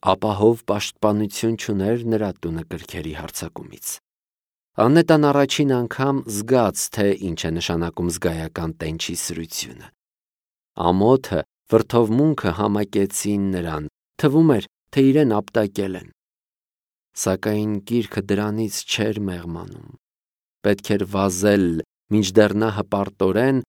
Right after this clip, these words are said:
սառը տեսքով և սրտի թրթիռով առաջ էր շարժվում։ Իսկ տղան տրփանքը ծածկում էր անբասիր ակնածությամբ, դարձավ էլ ավելի գրավիչ և հրապուրվեց ավելի ուժեղ, երբ տեսավ,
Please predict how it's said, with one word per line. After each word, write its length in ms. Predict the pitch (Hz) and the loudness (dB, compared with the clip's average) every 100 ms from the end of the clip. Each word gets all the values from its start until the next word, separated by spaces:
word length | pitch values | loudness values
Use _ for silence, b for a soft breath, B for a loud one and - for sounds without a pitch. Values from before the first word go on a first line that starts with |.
| _ | _
սառը 400 | - 147 127 107 | 2 4 6 2
տեսքով 640 | - 95 - - 120 117 | 0 -2 -2 4 6 6
և 220 | 101 95 - | 4 2 0
սրտի 480 | - 113 101 127 113 | 0 0 2 -2 -2
թրթիռով 720 | - 95 - 95 92 117 104 | -2 -6 -2 -2 2 2 0
առաջ 340 | 95 95 82 | -4 -6 -10
էր 140 | - 90 | -10 -6
շարժվում։ 680 | - 92 92 87 82 - 110 _ _ _ _ _ _ _ _ - | -6 -6 -8 -10 -12 -16 -16 _ _ _ _ _ _ _ _ 2
Իսկ 280 | 95 - | 2 2
տղան 480 | - 98 110 175 180 - _ _ | 0 2 4 4 4 -2 _ _
տրփանքը 460 | 151 151 208 208 185 | 2 4 0 2 2
ծածկում 480 | - 107 - 156 147 | 4 2 2 -2 0
էր 120 | 113 | 2
անբասիր 520 | 107 101 101 95 110 | 0 0 0 0 0
ակնածությամբ, 920 | 104 98 95 87 82 73 - 69 71 78 _ _ _ | 0 -2 -6 -8 -8 -10 -10 -10 -12 -16 _ _ _
դարձավ 380 | 120 - 151 143 - | 0 4 2 2 4
էլ 240 | 143 160 | 6 6
ավելի 340 | 127 117 113 113 | 4 2 0 2
գրավիչ 600 | 113 107 95 127 185 - | 2 2 0 2 0 0
և 240 | - 127 - | 2 2 2
հրապուրվեց 880 | 123 143 131 - 127 117 147 139 - | -2 0 0 -2 -2 0 0 0 0
ավելի 520 | 101 98 101 101 117 110 | -2 -2 -2 -2 -2 -4
ուժեղ, 480 | - 95 87 80 71 73 _ _ | -2 -2 2 0 0 -8 _ _
երբ 340 | 104 98 - - | 6 6 4 -2
տեսավ, 520 | - 95 - 147 104 | 2 2 4 2 2